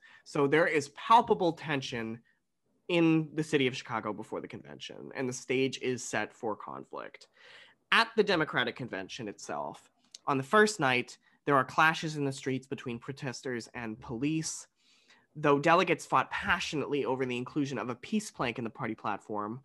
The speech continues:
one which would have called for a halt to the bombing of North Vietnam, no compromise, um, could be made with the establishment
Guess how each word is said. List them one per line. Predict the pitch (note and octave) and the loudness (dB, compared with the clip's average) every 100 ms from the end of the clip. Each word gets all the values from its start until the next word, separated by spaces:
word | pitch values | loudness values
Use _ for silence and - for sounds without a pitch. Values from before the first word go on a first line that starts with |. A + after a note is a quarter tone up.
| _ | _
one | C3+ B2+ | -2 0
which | A#2+ - | -2 -6
would | A#2+ | -8
have | A#2 | -6
called | D3 B2+ A2+ | -2 -2 -2
for | A#2+ | -2
a | A2 | -2
halt | - C3 - | 0 -2 -2
to | C#3 | -10
the | A#2+ | -2
bombing | A2 G#2+ | -2 -2
of | G#2 | -6
North | A2+ G#2+ - | -6 -6 -6
Vietnam, | G2 C3+ C#3 A#2+ A#2+ C3+ - - - _ _ | -8 -2 2 2 0 -6 -16 -20 -20 _ _
no | E3 F#3+ B3+ | 0 4 4
compromise, | - F3 E3+ C#3 B2+ A#2+ A#2+ - - | 4 -2 0 2 2 2 -2 -8 -4
um, | C3+ A#2 A2+ | 0 0 -2
could | - C#3+ | -4 -4
be | A#2+ | -2
made | B2 B2 A2+ | -2 -2 -2
with | A#2 - | -6 -6
the | G#2+ | -6
establishment | A2 B2 G#2+ A#2+ - A2+ A2 | -4 -4 -2 -4 -6 -8 -10